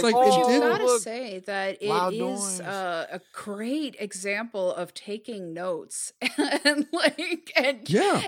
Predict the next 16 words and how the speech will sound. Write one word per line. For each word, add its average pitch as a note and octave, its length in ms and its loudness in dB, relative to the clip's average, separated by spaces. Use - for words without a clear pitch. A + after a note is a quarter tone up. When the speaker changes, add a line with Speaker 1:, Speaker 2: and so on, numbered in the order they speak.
Speaker 3:
and F#4 680 2
Speaker 1:
But F#4 100 -4
Speaker 3:
actually D4 720 2
making C4+ 480 -2
something A3+ 440 -6
out A3 200 0
of G3 80 -6
it. C#4 140 0
He, A#3+ 300 -6
he A#3+ 120 -10
had A#3+ 140 0
a A#3+ 60 -8
failed A3 500 -4
game F#3 300 -4
before. F#3 480 -8
Speaker 1:
Yeah. C#4+ 220 0